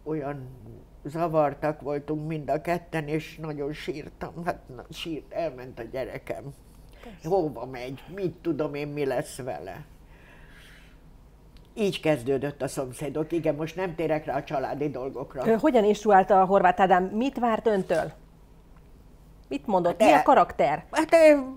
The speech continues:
Speaker 1: elmondta, hogy ez egy, ez egy undok nagynéni, aki kihasználja. De hát akkor még ő se tudta.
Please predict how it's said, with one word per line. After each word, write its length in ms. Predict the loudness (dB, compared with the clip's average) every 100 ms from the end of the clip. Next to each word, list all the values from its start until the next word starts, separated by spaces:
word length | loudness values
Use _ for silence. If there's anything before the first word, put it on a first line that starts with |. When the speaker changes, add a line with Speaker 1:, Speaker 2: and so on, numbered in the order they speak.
| -2 4
Speaker 1:
elmondta, 600 | 6 6 2 0 4 6
hogy 200 | 6 4
ez 180 | 2
egy, 380 | 2 -4 -6 -12 -6
ez 180 | -4
egy 200 | -2 0
undok 400 | 2 2 -2 -4
nagynéni, 560 | 0 0 2 0 0 0
aki 320 | -2 -2 -4
kihasználja. 760 | 0 2 2 -2 -4 -4 0 0
De 120 | 8
hát 180 | 8 8
akkor 220 | 4 4
még 200 | 2 2 2
ő 140 | 0
se 240 | 0 -8
tudta. 560 | -10 -12 -12 -10 -6 -6